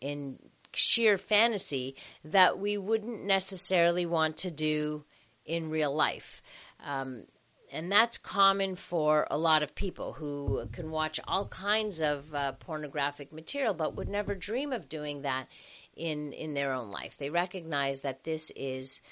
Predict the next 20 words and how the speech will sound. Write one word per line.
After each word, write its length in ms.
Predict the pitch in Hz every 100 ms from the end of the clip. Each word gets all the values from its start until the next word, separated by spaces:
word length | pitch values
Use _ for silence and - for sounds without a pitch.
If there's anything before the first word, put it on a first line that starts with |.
| - _
uh, 200 | 143 131 -
is 180 | 143 -
fantasy. 480 | 190 180 160 - 104
And 160 | 147
sometimes 680 | - 254 415 - 185 165 151
what's 280 | 156 151 160
arousing 500 | 151 139 147 151 143
to 200 | - 143
us 220 | 143 - -
is 240 | 330 320
watching 440 | 208 151 151 165 151
things 340 | 156 151 139
that 200 | 147 135
are, 400 | 135 135 135 135 - - - - -
uh, 260 | 143 131 - - - 175
that 220 | 160 143
we 160 | 180
would 300 | 180 170 165
consider 680 | - 185 160 - 175 160 151
taboo 1000 | - - 196 180 147 190 208 147 127